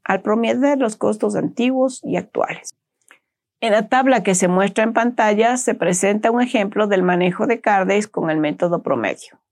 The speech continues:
Parte de un inventario inicial de materia prima directa de cien unidades, valorado en tres coma cincuenta,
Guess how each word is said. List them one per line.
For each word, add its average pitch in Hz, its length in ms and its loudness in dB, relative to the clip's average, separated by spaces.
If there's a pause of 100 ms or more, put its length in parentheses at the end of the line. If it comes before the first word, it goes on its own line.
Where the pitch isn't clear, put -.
(360)
Parte 247 360 -2
de 170 100 0
un 175 140 2
inventario 214 560 2
inicial 233 540 2
de 247 80 0
materia 170 520 0
prima 180 320 0
directa 214 460 0
de 175 140 -2
cien 175 260 -2
unidades, 202 720 0 (420)
valorado 254 840 2
en 175 180 0
tres 180 260 0
coma 165 300 -4
cincuenta, - 640 -8